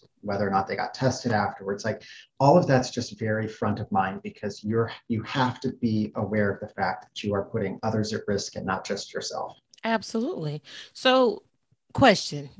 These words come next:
Speaker 2: I kept saying I'm gonna end this, but I just thought about something that came in my mind. So, obviously, I, I did the difference of, uh, um, polygamy and a polyamory difference. So if a person is not married to their partner,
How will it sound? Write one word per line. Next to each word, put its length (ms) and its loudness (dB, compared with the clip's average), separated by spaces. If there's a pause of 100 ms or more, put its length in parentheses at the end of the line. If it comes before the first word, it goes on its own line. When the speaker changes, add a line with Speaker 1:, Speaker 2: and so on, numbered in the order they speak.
(180)
Speaker 2:
I 100 6
kept 220 6
saying 240 6
I'm 80 4
gonna 120 -2
end 180 2
this, 100 2
but 160 8
I 80 8
just 240 0
thought 180 8
about 220 4
something 240 6
that 140 6
came 200 6
in 80 2
my 140 0
mind. 320 -2 (340)
So, 440 6 (920)
obviously, 680 6
I, 260 4
I 140 4
did 320 2
the 80 -2
difference 440 -2
of, 560 0 (100)
uh, 480 -2 (340)
um, 540 -4 (140)
polygamy 840 2
and 140 0
a 60 2
polyamory 760 2
difference. 540 0 (500)
So 280 6
if 140 6
a 60 6
person 360 4
is 140 2
not 200 2
married 560 2
to 120 0
their 180 -2
partner, 600 0